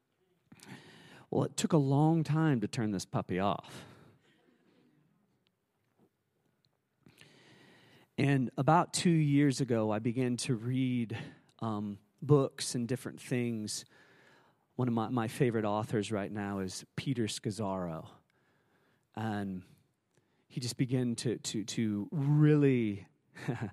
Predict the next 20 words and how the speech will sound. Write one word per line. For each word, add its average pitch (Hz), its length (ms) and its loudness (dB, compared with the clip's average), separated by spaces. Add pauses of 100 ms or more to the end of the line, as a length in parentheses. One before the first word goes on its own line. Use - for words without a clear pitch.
(280)
through 123 260 2
the 113 120 0
power 123 400 2
of 110 120 -2
the 113 80 -2
gospel 117 480 -4
and 104 100 -4
the 104 60 -2
word 110 440 2
and 101 140 -6
the 104 60 -6
grace 113 400 -4
of 104 80 -18
the 110 60 -4
Lord, 110 300 -2
begin 113 240 -4
to 107 80 -4
convict - 800 -4
my 110 260 -4
heart 117 560 -4